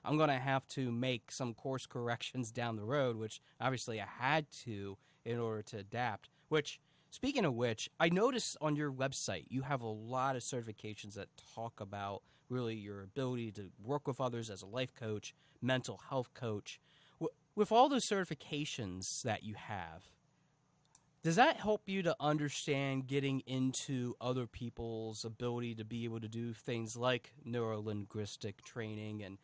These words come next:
even some of the other techniques that you use? In other words, does this help you get more engaged with your clients? Do you feel that they appreciate that you've been through all these different types of things? I mean, I feel that,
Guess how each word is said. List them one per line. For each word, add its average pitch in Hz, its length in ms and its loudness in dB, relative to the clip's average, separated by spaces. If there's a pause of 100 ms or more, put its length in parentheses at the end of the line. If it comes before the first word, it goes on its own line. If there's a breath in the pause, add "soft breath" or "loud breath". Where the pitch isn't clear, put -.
(300 soft breath)
even 170 260 2
some 147 200 4
of 139 60 2
the 131 140 -2
other 127 220 2
techniques 117 520 -6
that 104 180 -4
you 107 120 -8
use? 101 480 -6 (300 soft breath)
In 160 100 2
other 180 180 4
words, 151 420 2 (120)
does 160 160 2
this 359 200 2
help - 340 0
you 180 500 2 (100)
get 160 220 4
more 147 260 2
engaged 120 560 -2
with 123 140 -6
your 131 100 -4
clients? 127 400 -4
Do 127 100 -6
you 170 80 -4
feel 202 220 -6
that 175 240 0
they 143 320 0 (300 soft breath)
appreciate 147 800 -2
that 135 140 -2
you've 151 200 -6
been 147 180 2
through 147 500 -2
all 139 220 2
these 143 220 -2
different 143 340 -6
types 139 260 -6
of 135 80 -10
things? 135 400 -2 (440 loud breath)
I 170 40 0
mean, 190 200 6 (220 loud breath)
I 202 100 8
feel 302 220 2
that, 247 260 8